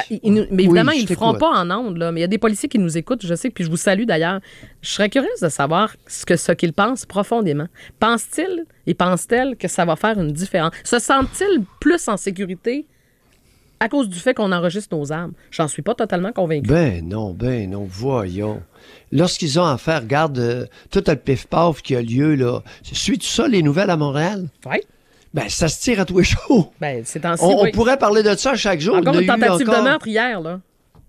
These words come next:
Speaker 2: Ben oui.
Speaker 1: Ouais.
Speaker 2: Est-ce que c'est avec des armes enregistrées ? Non.
Speaker 1: Non, je pense
Speaker 2: La
Speaker 1: pas.
Speaker 2: plupart, c'est avec des armes acquises illégalement.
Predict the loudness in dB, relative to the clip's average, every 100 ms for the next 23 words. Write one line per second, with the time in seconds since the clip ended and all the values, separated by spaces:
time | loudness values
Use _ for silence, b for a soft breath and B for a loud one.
0 | _ _ _ _ _ _ 0 4 4 2
1 | -2 -4 -6 -6 -4 -4 0 0 0 0
2 | 2 2 4 2 4 2 2 0 -2 -4
3 | -2 0 2 4 4 6 4 2 -4 -12
4 | -6 0 0 0 0 2 2 0 -2 0
5 | 0 0 0 0 0 0 0 2 2 4
6 | 2 2 -2